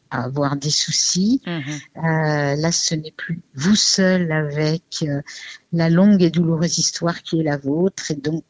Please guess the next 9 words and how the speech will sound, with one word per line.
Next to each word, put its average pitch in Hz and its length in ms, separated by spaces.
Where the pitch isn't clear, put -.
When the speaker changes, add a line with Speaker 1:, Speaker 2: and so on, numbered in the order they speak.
Speaker 1:
euh, 127 140
si - 200
votre 160 300
couple 175 460
veut 151 140
se - 200
tourner 156 440
vers 151 180
l'adoption, 156 840